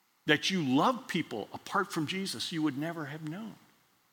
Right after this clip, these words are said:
And that you find what I found, is that the people who love Jesus, regardless of the things that may separate us culturally,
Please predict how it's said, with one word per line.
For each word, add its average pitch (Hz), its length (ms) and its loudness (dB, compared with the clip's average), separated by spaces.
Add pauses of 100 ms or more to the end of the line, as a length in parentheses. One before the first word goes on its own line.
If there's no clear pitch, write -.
(640)
And 156 140 4
that 151 160 2
you 180 80 2
find 151 920 -2 (200)
what 196 160 -2
I 240 200 0
found, - 260 -10 (3250)
is 131 120 -6
that 175 140 -6
the 165 80 -6
people 233 380 -6
who 160 100 -2
love 143 280 -2
Jesus, 147 640 -2 (1500)
regardless 156 640 -2
of 131 100 -6
the 120 80 -6
things 151 460 -2
that 123 180 -6
may 139 220 -2
separate 139 720 -4
us 117 360 -6
culturally, - 600 -10